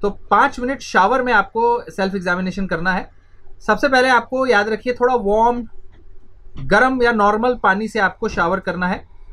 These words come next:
जिससे क्या होगा, आपके जो scrotum है, जो आपके testicles के ऊपर का जो skin है,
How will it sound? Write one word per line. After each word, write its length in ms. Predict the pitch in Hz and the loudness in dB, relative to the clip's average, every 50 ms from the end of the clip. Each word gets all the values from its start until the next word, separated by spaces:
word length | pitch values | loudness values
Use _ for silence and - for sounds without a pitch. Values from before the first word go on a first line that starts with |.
| - - | -8 -6
जिससे 220 | 165 180 - 247 | -6 -4 -2 -2
क्या 140 | 247 247 240 | 2 4 4
होगा, 180 | 240 240 240 - | 4 6 4 4
आपके 300 | 143 135 - - - 240 | 2 2 0 -2 -4 -2
जो 120 | 247 247 | -2 -2
scrotum 580 | 247 - - - 214 202 208 202 208 247 233 160 | -6 -6 -6 0 4 4 4 4 4 0 0 0
है, 120 | - - - - - - - - - - - - - | -6 -10 -16 -18 -20 -20 -20 -20 -20 -20 -18 -14 -8
जो 120 | - 180 | -2 0
आपके 420 | 208 202 196 190 - - 220 220 220 | 2 2 2 2 0 -2 -2 -2 -2
testicles 680 | 208 - 185 185 - - 226 226 - 240 226 220 - | -2 -4 -6 -6 -6 -8 -8 -4 -4 -4 -4 -4 -6
के 80 | - 240 | -2 -2
ऊपर 320 | 208 190 170 - 220 220 | 0 0 0 -2 -2 -2
का 140 | 208 - 208 | 0 0 -2
जो 140 | 202 220 220 | 0 0 -2
skin 360 | 196 - - - 254 247 220 | -2 -4 -6 -4 -4 -2 -2
है, 140 | 131 - - | -4 -6 -10